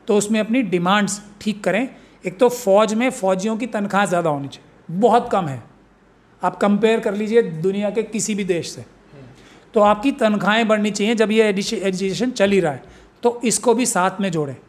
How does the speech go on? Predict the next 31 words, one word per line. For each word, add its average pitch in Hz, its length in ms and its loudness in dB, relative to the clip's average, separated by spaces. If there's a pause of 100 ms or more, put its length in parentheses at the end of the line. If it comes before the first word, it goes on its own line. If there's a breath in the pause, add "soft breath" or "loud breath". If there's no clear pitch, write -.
(380 soft breath)
और 220 140 4
आपको 202 360 2
वो 247 200 4
सारी 233 360 0
फैसिलिटीज़ 180 580 -6 (680)
जो 240 480 2 (340)
दूसरी 254 380 2
सेनाओं 185 380 0
को, 151 140 -6
देश 185 260 0
के 208 240 -4 (480)
अलावा 185 460 0 (260)
दूसरी 208 260 -2
सेनाओं 185 340 -4
को 175 80 -8
मिलती 156 280 -8
हैं, 214 80 -4
वो 180 180 0
भी 190 120 2
आपको 175 260 0
सारी 170 240 -8
फैसिलिटीज़ 160 600 -12
मिलनी 151 240 -10
चाहिए, 196 340 -4 (380 loud breath)
क्योंकि 190 300 0 (140)
आप 214 180 4
देश 190 280 2
की 208 140 -8
रक्षा 175 280 -6
के 165 140 -14
लिए 226 260 -6